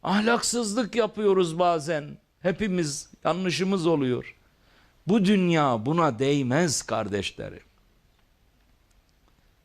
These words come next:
Allah Azrail aleyhisselama son canlı bir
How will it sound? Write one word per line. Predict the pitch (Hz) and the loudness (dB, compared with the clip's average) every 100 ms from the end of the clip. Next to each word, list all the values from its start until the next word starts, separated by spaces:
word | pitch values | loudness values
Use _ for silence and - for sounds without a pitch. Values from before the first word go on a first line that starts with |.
| _ | _
Allah | 101 117 135 170 170 135 117 _ _ _ _ _ _ | -2 2 2 2 -2 -14 _ _ _ _ _ _ _
Azrail | 113 107 110 131 139 160 147 | -8 -8 0 0 0 0 0
aleyhisselama | 131 127 131 - 135 135 131 131 139 175 185 - _ _ _ _ _ _ _ _ _ _ _ _ _ | 0 0 -2 -2 0 2 2 2 0 -2 -4 -14 _ _ _ _ _ _ _ _ _ _ _ _ _
son | - - 156 165 131 101 80 _ _ - | -6 -4 0 0 0 -6 -12 _ _ -14
canlı | 90 117 120 110 131 185 202 _ _ _ | -4 -2 -2 -2 -2 -4 -8 _ _ _
bir | 92 131 151 | -2 2 2